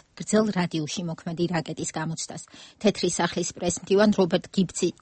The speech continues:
გიბსის განცხადებით, შეერთებული შტატები ასეთ გამოცდას მიიჩნევდა გაეროს უშიშროების საბჭოს ორი ათას ექვსი წლის რეზოლუციის პროვოკაციულ დარღვევად. ავღანეთში ამერიკელი სამხედროების განცხადებით, მრავალროვანი კოალიციის წევრებმა და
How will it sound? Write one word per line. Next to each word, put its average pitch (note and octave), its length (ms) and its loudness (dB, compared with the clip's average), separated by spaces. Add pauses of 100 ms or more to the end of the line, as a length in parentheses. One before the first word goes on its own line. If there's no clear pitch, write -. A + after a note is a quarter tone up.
გიბსის E3+ 400 0
განცხადებით, F#3+ 580 2 (300)
შეერთებული B3+ 480 4
შტატები A3+ 380 0 (260)
ასეთ C4 240 0
გამოცდას G3+ 640 2 (360)
მიიჩნევდა G#3 600 4 (100)
გაეროს G#3+ 440 2
უშიშროების F3 600 -2
საბჭოს G3 320 4 (200)
ორი G#3+ 220 6
ათას A#3 300 -2
ექვსი - 260 -6
წლის F#3 300 -4
რეზოლუციის E3+ 540 2 (100)
პროვოკაციულ E3 600 2 (100)
დარღვევად. E3 440 -10 (2000)
ავღანეთში C4+ 460 6
ამერიკელი A#3+ 400 4
სამხედროების A3 680 4
განცხადებით, G#3+ 520 2
მრავალროვანი A3+ 760 6
კოალიციის G#3 600 2
წევრებმა G3+ 540 2
და F3+ 60 2